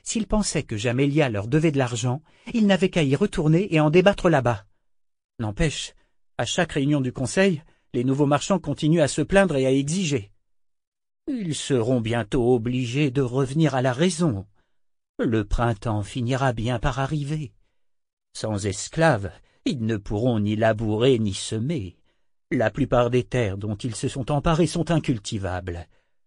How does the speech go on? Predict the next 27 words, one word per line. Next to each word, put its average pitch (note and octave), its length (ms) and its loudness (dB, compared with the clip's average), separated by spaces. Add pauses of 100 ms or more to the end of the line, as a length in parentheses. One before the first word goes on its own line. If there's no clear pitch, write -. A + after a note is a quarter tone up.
(520)
Ils F#3 220 -2
sont D#3 280 0
en C#3+ 140 4
train C#3 260 -2
de B2 120 0
découvrir A#2 880 0
ce - 200 -12
qu'on A#2+ 260 -4
leur A#2+ 240 2
a B2 120 2
répété A#2+ 480 -4
depuis B2+ 280 -2
le C3+ 120 -2
début. D3+ 400 -2 (800)
On D3+ 180 4
ne E3+ 200 8
peut F#3+ 220 4
pas D3 260 -2
cultiver C3 600 -4
les C3 160 2
terres B2 320 -2
autour B2+ 420 -2
de A2 80 -6
Terrillville C#3 800 -2
comme E3+ 180 2
à D#3+ 80 4
Jamélia D3 680 0